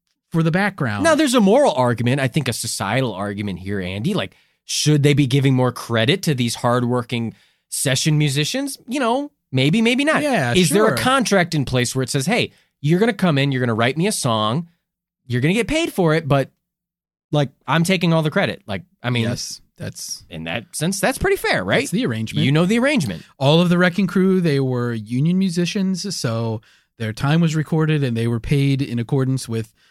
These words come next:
Speaker 1: uh, union pay schedules. They don't, they don't get credited.
Speaker 2: As far as I know, Carol Kay has no, has no qualms about the, how she,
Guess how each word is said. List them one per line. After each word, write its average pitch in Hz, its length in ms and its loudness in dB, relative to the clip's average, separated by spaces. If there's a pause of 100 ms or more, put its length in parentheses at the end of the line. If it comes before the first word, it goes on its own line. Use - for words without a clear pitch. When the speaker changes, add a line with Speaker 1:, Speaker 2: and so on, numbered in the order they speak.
(220)
Speaker 1:
uh, 101 560 -4 (400)
union 170 600 4 (280)
pay 170 160 4
schedules. 190 560 0 (600)
They 185 200 6
don't, 220 200 2 (200)
they 202 100 4
don't 220 120 4
get 240 140 4
credited. 131 440 0 (240)
Speaker 2:
As 180 240 0
far 269 240 4
as 220 120 2
I 233 200 4
know, 220 260 4
Carol 220 320 0
Kay 220 580 2
has 165 360 0
no, 196 500 2 (1300)
has 127 260 -2
no 160 460 2
qualms 233 560 0
about 127 420 0
the, 123 120 -6 (160)
how 135 340 0
she, 127 360 -2